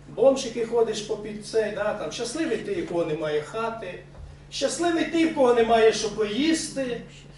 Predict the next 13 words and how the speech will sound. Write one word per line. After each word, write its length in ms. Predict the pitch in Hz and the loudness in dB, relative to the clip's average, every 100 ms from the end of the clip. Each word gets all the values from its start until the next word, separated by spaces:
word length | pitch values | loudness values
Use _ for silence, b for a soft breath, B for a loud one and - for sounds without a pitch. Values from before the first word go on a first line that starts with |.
| - | -18
Що 200 | - 330 | -8 -4
б 160 | 339 - | -4 -4
сказали 520 | - 294 302 247 151 | -4 2 4 4 2
би 140 | - | -4
йому? 200 | 120 110 - - - - - - - - - - - - - - - - - - - | -8 -12 -18 -20 -20 -20 -20 -20 -20 -20 -20 -20 -20 -20 -20 -20 -20 -20 -20 -18 -14
Які 240 | - 269 | -6 -4
би 160 | 277 220 | 0 0
гнівні 460 | 233 254 233 226 | 2 -2 0 -2
такі 280 | 226 226 226 | -2 -2 -2
би 120 | 208 | -2
коментарі 680 | 208 226 220 226 269 151 135 | -2 -2 0 2 2 2 -2
писали 420 | - - 131 117 | -8 -8 -8 -8
би? 180 | 117 | -12